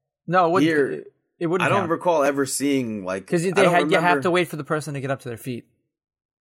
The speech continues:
Speaker 1: before they can continue.
Speaker 2: Oh.
Speaker 1: Yeah.
Speaker 2: But yeah, and then, like, you were gonna mention the, the, they had the one spot where Kenny Omega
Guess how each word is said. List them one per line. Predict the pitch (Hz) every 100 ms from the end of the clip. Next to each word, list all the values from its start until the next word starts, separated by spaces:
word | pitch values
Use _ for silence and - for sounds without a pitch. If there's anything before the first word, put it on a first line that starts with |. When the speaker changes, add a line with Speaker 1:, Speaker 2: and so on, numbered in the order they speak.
| _ _ _ _ -
Speaker 1:
before | 131 139
they |
can | 123
continue. | 107 - 127 110 101 _ _ _ _ -
Speaker 2:
Oh. | 90 90 82 64 50 _ _ _ -
Speaker 1:
Yeah. | 117 - - - - - - - _ _ 123 _ _ _ _ _ _
Speaker 2:
But | 131 131
yeah, | 147 107
and | 113
then, | 107
like, | 113 104 -
you | 101 113
were | 107
gonna | 95 - 101
mention | 92 110 - 101
the, | 90 82 -
the, | - _ _ -
they | 104
had | 113 104
the | 104 95 90 82 _ -
one | 98 127 135
spot | - 117 120 104
where | 104
Kenny | 117 120 117
Omega | 101 104 110 110 107 101